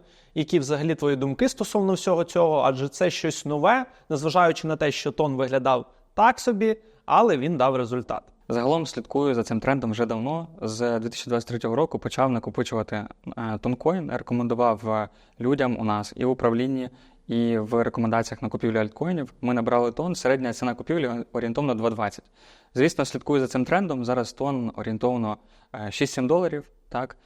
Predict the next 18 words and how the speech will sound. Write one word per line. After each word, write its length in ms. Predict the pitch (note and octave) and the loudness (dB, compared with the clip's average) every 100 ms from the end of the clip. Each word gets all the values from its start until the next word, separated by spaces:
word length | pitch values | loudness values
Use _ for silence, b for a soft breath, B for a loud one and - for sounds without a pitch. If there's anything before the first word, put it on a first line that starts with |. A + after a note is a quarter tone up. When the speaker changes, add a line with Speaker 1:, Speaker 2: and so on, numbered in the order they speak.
| b b | b b
Speaker 2:
І 120 | A#2+ | -4
зараз 320 | A2+ C3+ C3+ | 0 0 0
ще 100 | - | -2
запускається 500 | A#2+ A#2 - C3+ B2 | -4 -4 0 0 0
монетка 340 | A#2 A#2+ A#2 A#2 | 0 0 -2 -4
Notcoin, 420 | A2+ - F#3 E3+ | -4 -2 -2 0
яка 180 | B2 A#2+ | -2 -2
підігріває 480 | A#2 A#2 A#2+ C3+ C3+ | -2 -2 2 2 2
інтерес 300 | A2+ B2 A#2+ | 2 2 0
до 80 | |
самої 300 | A2 A#2+ A#2+ | -2 -2 0
монети. 360 | A#2 A2+ G#2 - - - | 2 0 -2 -8 -18 -6
Зараз, 440 | A#2+ B2+ C3 A#2+ A#2+ | 0 4 4 2 2
е, 180 | A2+ | 2
починаю 360 | A2+ - B2 A#2+ | 0 -2 2 2
підбирати 420 | A#2 A2 A#2+ B2+ | 0 0 2 2
деякі 320 | A#2 A2+ - | 2 2 2
альткоїни 640 | A2+ G#2 - C#3+ C#3 A#2+ | -4 -2 -2 -2 -2 -6